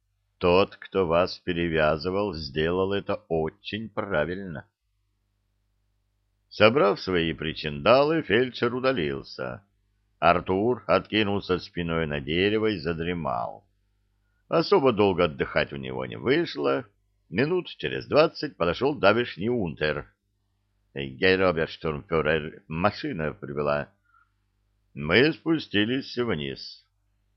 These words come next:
Двое солдат за нами тащили пулемёт, винтовку и вещмешки,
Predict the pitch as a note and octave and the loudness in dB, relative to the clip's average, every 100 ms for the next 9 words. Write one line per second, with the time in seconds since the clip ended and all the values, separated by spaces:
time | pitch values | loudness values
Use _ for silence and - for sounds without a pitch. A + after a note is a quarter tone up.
0 | _ D2+ G#2 E3 A#2 D#2+ D2+ - G#2 C#3+ | _ 0 4 6 4 2 -2 2 4 4
1 | - D#2+ F2 F#2 C#3+ E3 - F#2+ - F2 | 0 -4 -2 0 0 -2 -2 -2 -2 -4
2 | D#2+ - F2+ F2 F#2+ C#3 F3 _ - F2 | -4 -2 0 0 2 2 0 _ -4 -2
3 | F2 G#2 C3+ D#3 - D#3 D3+ _ _ _ | -2 2 4 2 -2 -6 -6 _ _ _
4 | _ - F#2 A#2+ C3 C3 - C#3+ - - | _ -4 -2 0 -2 -4 -8 -6 -6 -8
5 | D#2+ C2+ B1 B1 | -8 -8 -8 -12